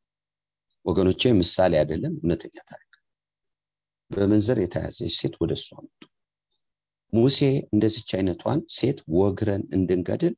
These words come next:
አዞናል» ብለዋል። «በድንጋይ ደብድበን እንድንገላት አዞናል።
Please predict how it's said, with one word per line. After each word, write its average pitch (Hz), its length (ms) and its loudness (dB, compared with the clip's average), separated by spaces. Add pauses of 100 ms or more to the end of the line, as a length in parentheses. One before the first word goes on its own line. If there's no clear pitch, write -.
አዞናል» - 800 -4 (380)
ብለዋል። - 400 -6 (1080)
«በድንጋይ 90 480 2
ደብድበን 76 500 -8
እንድንገላት 78 1000 -2 (320)
አዞናል። - 520 -10